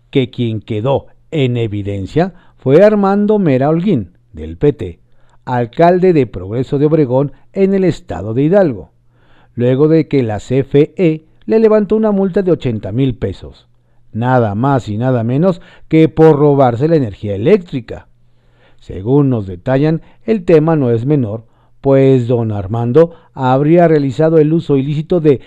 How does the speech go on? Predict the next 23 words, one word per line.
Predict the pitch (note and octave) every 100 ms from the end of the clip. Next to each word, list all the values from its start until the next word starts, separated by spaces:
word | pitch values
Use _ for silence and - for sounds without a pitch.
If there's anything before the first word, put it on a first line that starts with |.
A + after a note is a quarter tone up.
| -
veinte | - C#3+ C#3+ C3+ C3 C#3
mil | C3 C#3
seiscientos | - E3+ - C#3 D#3+ -
treinta | C#3+ A#2 A#2
y | A2 _
tres | - C3 A2
kilowatts | _ D3 C#3 E3 G3+ F#3+ - - _ _ -
de | E3+
luz | F#3+ A#3 C4 - _ _ _ _ _
para | - A2 G#2+
el | F#2 A#2+
uso | F#3+ - -
comercial | G2 F#2+ G2 E3 F#3+ - - -
de | G2
una | G2 A#2 B2+
tortillería | D#3 D#3 G3 G3 F#3 D3 D#3+ D#3 -
de | F3 F#3 F#3+
su | - G3+ F#3
propiedad | - F#3+ F#3 G3 F#3 C3 A#2+ - _ _ -
en | - C#3+ C3+
el | B2+ A#2+
vecino | G#2+ G2+ D#3+ D#3 C#3
municipio | A2+ G2+ F#2+ G#2+ C#3+ C3+ E3